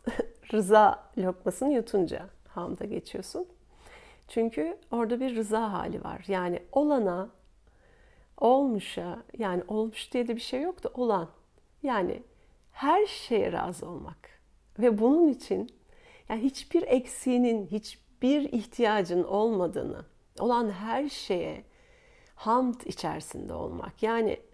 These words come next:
bu memnuniyet kelimesi falan bunu karşılamıyor. Karşılamıyor. Hamd, elhamdülillahi Rabbil Alemin. <laughs>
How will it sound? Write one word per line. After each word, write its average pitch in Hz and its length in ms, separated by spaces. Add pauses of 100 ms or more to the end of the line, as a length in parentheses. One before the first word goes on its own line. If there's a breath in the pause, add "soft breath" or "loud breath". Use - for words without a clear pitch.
(1080 soft breath)
bu 240 100
memnuniyet 262 720
kelimesi 233 420
falan 220 320
bunu 208 120
karşılamıyor. 185 680 (720)
Karşılamıyor. 170 680 (3500 loud breath)
Hamd, 185 400 (320)
elhamdülillahi 180 1160 (100)
Rabbil 202 340
Alemin. 202 420
<laughs> 202 60